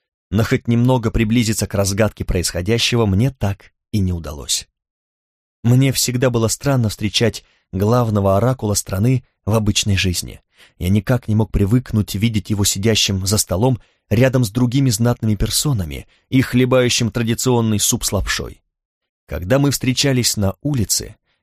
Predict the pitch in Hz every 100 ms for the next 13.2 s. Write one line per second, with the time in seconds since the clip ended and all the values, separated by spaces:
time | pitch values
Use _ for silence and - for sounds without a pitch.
0 | _ 78 120 127 127 135 135 - 117 101
1 | 123 110 - 101 101 60 60 - 104 104
2 | 147 139 123 127 120 92 87 - 95 -
3 | _ 143 107 110 107 101 92 - 76 50
4 | - _ _ _ _ - _ _ 80 85
5 | 104 135 131 120 113 143 131 120 113 110
6 | - 117 123 107 104 143 - 107 95 90
7 | - 143 - 104 - 98 - - - 85
8 | 85 101 143 127 - 127 - _ _ _
9 | _ 87 127 131 120 127 120 - - 165
10 | 143 143 143 127 110 107 127 123 117 127
11 | 151 143 139 131 120 113 - 135 - 104
12 | 95 101 117 123 101 95 113 131 127 117
13 | 110